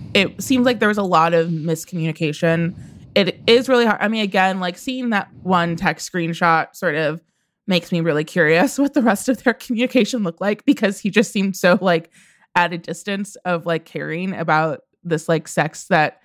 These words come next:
he was receiving and about to receive. But I am very curious about, like, how the rest of it went down. But I also do not care to see any more details or, um, conversation between the two of them, um, ever again in my life. But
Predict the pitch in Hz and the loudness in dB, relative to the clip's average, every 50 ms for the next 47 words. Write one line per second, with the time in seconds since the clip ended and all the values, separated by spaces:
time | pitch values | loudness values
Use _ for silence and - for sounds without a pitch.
0 | _ _ _ _ _ _ _ _ - 202 180 165 170 160 160 160 - 175 160 - | _ _ _ _ _ _ _ _ -6 -4 0 2 2 2 2 2 -2 -4 -4 -2
1 | 165 156 156 160 156 147 151 156 143 139 127 123 - - 180 180 180 180 - 214 | -2 0 0 0 -2 -2 -2 -2 0 0 0 0 0 -2 -2 0 0 0 0 0
2 | 208 214 214 190 - - 180 165 160 160 156 - 151 156 147 156 151 143 147 139 | 2 2 0 -2 -2 0 0 2 2 0 0 0 0 0 -2 -2 -4 -4 -2 -2
3 | 131 - - - 127 95 98 104 - - - 151 - - 123 131 - - 156 - | -4 -4 -6 -8 -6 -6 -4 -6 -6 -6 -8 -10 -8 -6 -8 -8 -8 -8 -10 -8
4 | - 135 135 165 - - - 165 156 - - 123 151 156 - 120 110 - - 170 | -6 -6 -6 -6 -6 -6 -6 -6 -4 -4 -6 -6 -6 -4 -2 -2 0 -2 -2 -4
5 | - 151 143 - 147 151 143 95 - - - 151 143 127 131 - - _ _ _ | -6 -4 -4 -4 -2 -2 -2 -2 -2 -2 -4 -4 -2 -2 -4 -6 -10 _ _ _
6 | _ _ _ _ _ _ - 165 160 180 165 147 123 - - - - 160 147 139 | _ _ _ _ _ _ -10 -4 0 0 2 2 0 -2 -4 -4 -4 -4 -4 -4
7 | 160 156 - 165 139 139 151 160 156 143 139 160 - 135 - - 156 135 123 120 | -6 -8 -6 -6 -6 -4 -6 -6 -6 -6 -8 -8 -8 -6 -4 -2 0 0 0 -2
8 | - - - _ _ - 170 160 135 131 147 135 - - - 131 139 82 71 58 | -6 -12 -16 _ _ -2 -2 0 0 0 -2 -4 -6 -8 -8 -6 -6 -4 -6 -8
9 | - - - _ _ _ _ _ _ _ _ _ _ _ _ _ - - 180 160 | -10 -14 -20 _ _ _ _ _ _ _ _ _ _ _ _ _ -4 -2 -2 -2
10 | 156 165 - 165 160 - 208 226 - 247 226 220 233 233 233 220 220 240 240 240 | 0 0 0 0 0 0 -2 0 0 0 0 0 0 0 -2 -2 -2 -4 -6 -8
11 | 247 254 - _ _ _ _ _ _ _ _ _ _ _ - 156 160 151 143 131 | -8 -10 -12 _ _ _ _ _ _ _ _ _ _ _ -2 0 0 0 -2 -6
12 | 117 104 185 - _ _ _ _ _ _ _ _ - - - 170 160 147 151 143 | -10 -14 -16 -18 _ _ _ _ _ _ _ _ -4 -2 0 0 0 0 -2 -2
13 | 147 160 170 175 185 185 185 202 196 - - _ _ 165 156 175 165 160 147 - | -2 -2 -2 -2 -2 -2 -2 -4 -6 -8 -14 _ _ -2 0 2 2 2 0 -2